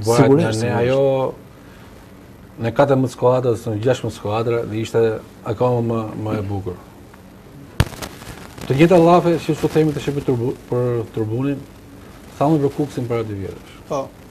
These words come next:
Speaker 1: Kuksi i vogël kusht. Në bo stadiumin, Kuksi mi që hyni për herë të parë në Super League. Po Kuksi na boni me atë, me, me u çdu të gjithë që hyni në Kupat e Evropës për herë të parë. Ç'a boni?
Speaker 3: Edhe ka bërë histori.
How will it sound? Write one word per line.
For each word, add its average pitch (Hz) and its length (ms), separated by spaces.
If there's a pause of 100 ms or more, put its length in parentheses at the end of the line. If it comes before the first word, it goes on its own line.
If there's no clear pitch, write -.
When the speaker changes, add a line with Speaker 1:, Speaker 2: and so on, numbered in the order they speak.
(320)
Speaker 1:
Kuksi 170 320
i 135 60
vogël 143 260
kusht. 135 240 (1600)
Në 101 160
bo 131 100
stadiumin, 135 480 (380)
Kuksi 135 320
mi 151 80
që 175 160
hyni 190 160
për 175 160
herë 160 80
të - 60
parë 160 160
në 151 40
Super 160 240
League. 107 220 (580)
Po 127 140
Kuksi 151 260
na 143 140
boni 147 320
me 143 160
atë, - 160
me, 131 260
me 127 140
u 127 80
çdu 135 240
të 120 100
gjithë 151 220
që 147 120 (280)
hyni 143 160
në 135 100
Kupat 139 220
e 127 80
Evropës 151 300
për 123 100
herë 120 80
të - 80
parë. 95 160 (560)
Ç'a 175 160
boni? 160 300 (180)
Speaker 3:
Edhe 160 180
ka 165 160
bërë 170 160
histori. 170 360